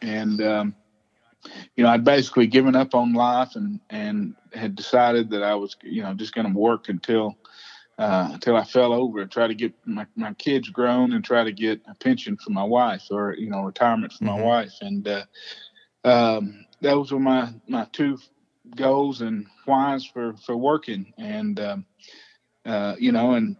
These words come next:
Speaker 1: and I saw a vid-, uh, I listened to some podcasts, and it's funny that you, you're doing a podcast, but a podcast,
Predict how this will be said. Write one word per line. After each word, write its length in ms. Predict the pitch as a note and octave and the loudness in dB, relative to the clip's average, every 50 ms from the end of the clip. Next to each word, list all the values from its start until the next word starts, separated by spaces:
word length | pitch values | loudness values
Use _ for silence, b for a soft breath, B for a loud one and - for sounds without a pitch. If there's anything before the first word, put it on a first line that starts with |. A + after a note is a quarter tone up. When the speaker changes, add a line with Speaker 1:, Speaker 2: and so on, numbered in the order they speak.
| _ - | _ -8
Speaker 1:
and 240 | - A2+ A2 G#2+ A2 | -6 -4 -2 -2 0
I 100 | G#2+ G#2+ | -2 -2
saw 380 | - - - C3+ C3 B2+ B2 A#2+ | 0 2 4 4 4 4 4 2
a 40 | |
vid-, 320 | A2+ A#2 C3+ C3+ C3+ A#2+ G2+ | 0 0 0 0 0 0 0
uh, 220 | A2+ A2+ A2+ A2 G#2 F2+ - E2+ | -2 -2 -2 -4 -6 -8 -12 -12
I 200 | G2 A2 A2 A2+ A2+ | -8 -8 -6 -8 -6
listened 400 | A#2 C3 C3+ C3 - - B2 A2+ | -4 -4 -4 -4 -6 -8 -10 -8
to 120 | A#2 A#2 | -8 -8
some 180 | - - A2 G2+ | -8 -8 -6 0
podcasts, 800 | - C3 C3+ C#3 C3 - - B2+ B2 B2 B2+ B2+ B2 - - - | 4 4 4 4 2 0 0 0 2 2 0 -2 -4 -6 -10 -10
and 160 | G#2 G2 G#2 | -8 -8 -8
it's 160 | G#2+ G2+ - | -8 -10 -6
funny 340 | - - C#3+ C#3+ C#3 C3 B2 | -2 0 0 2 2 2 2
that 160 | A#2 A2+ G#2+ - - | 2 0 -2 -2 -4
you, 120 | A#2 G#2 | -6 -4
you're 160 | - A2 A#2 | -4 -4 -4
doing 180 | A#2+ A#2+ A#2+ A#2 | -2 -2 -2 -2
a 40 | - | 0
podcast, 500 | - C#3 C#3 C3+ B2+ - A#2+ A2+ G#2 - | 2 2 2 2 2 -2 -4 -4 -4 -4
but 80 | A2+ G2+ | -6 -4
a 40 | |
podcast, 760 | - - C3+ C#3+ C#3+ - - C3 B2 A#2 A2+ G#2+ - - - | 0 2 2 2 2 0 -2 -4 -4 -2 -4 -6 -8 -12 -20